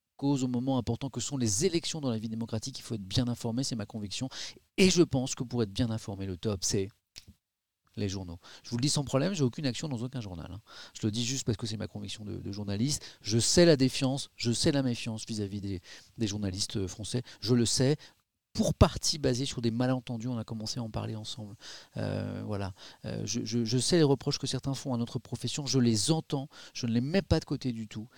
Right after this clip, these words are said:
mais je persiste à penser qu'il faut soutenir une presse de qualité en France. Voilà. Euh, tous les jou-, tout, tout, tout, oui, tous les médias ne se valent pas, bien sûr. À vous de faire votre choix,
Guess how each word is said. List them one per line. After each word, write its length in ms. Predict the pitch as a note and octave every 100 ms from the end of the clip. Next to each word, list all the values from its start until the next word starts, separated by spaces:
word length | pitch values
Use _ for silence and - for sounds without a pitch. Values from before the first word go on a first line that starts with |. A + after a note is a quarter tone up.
| - _
mais 60 | G#2+
je 100 | A2
persiste 760 | G#2 - F3 - F3 - - - -
à 80 |
penser 400 | - A#2+ - A#2+ B2 - -
qu'il 140 | B2
faut 180 | - G3
soutenir 580 | F#3 D3+ B2 C3+ C3+ - - -
une 160 | C#3 A#2+
presse 240 | - C3+
de 80 | B2
qualité 400 | G#2 B2 A2+ -
en 80 | G#2+
France. 320 | - G2 G2
Voilà. 200 | - F2+ - - -
Euh, 240 | G#2+ G2 F#2+ - _ _
tous 180 | - A#3
les 140 | G3
jou-, 160 | D#3 D3 -
tout, 160 | G3 C#3
tout, 300 | - F#3+ G3 D3
tout, 220 | - G3+ E3
oui, 220 | G#3 A#3
tous 160 | - G#3+
les 120 | F3
médias 260 | E3 D3
ne 80 | D#3+
se 100 | -
valent 200 | D#3 D#3+ -
pas, 140 | F3
bien 140 | D3
sûr. 200 | C3 D3+ C#3 - -
À 100 | -
vous 220 | G3+ F#3+ G3+
de 160 | D3
faire 200 | B2 C#3+
votre 280 | A#2+ A2+ A#2
choix, 320 | - B2+ C3+